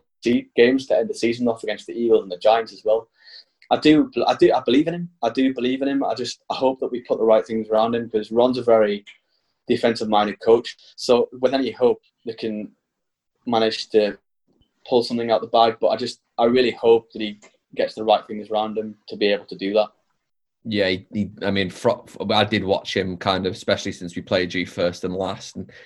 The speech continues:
Speaker 2: he definitely improved towards the, the latter half of the season. Like, that, that was really clear. You kind of mentioned Adrian Peterson, um, uh, 'cause I was looking at your, uh, your running back room. There's, like, Bryce Love,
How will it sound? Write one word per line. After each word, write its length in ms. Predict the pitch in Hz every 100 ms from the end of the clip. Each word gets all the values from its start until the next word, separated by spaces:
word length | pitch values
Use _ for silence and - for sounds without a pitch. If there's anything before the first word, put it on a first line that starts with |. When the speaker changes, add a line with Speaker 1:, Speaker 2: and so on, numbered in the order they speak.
| _
Speaker 2:
he 80 | -
definitely 500 | 117 98 - 95 95
improved 480 | 90 - 101 95 -
towards 380 | 95 98 98
the, 160 | - 87
the 120 | 95
latter 300 | 90 85 82
half 220 | 95 87
of 60 | 82
the 60 | 90
season. 500 | 98 92 90 82 85
Like, 180 | 80
that, 200 | 95 90
that 140 | 98 -
was 200 | 92 90
really 320 | 90 90 87
clear. 420 | - 57 60 - - - - _ _ _
You 120 | 90
kind 260 | - 123 117
of 60 |
mentioned 500 | 104 101 101 - 101
Adrian 400 | 98 101 90 95
Peterson, 640 | 90 98 78 - 92 73 - _
um, 320 | 95 95 87 - _ _ 101
uh, 120 | 85
'cause 180 | - 110
I 20 |
was 100 | 101
looking 320 | 120 120 120
at 60 | 98
your, 220 | 95 95
uh, 140 | 95 -
your 140 | 98
running 200 | 95 95
back 240 | 87 - -
room. 160 | 90
There's, 120 | 90 92
like, 160 | -
Bryce 340 | 107 101 90 95
Love, 380 | 87 90 -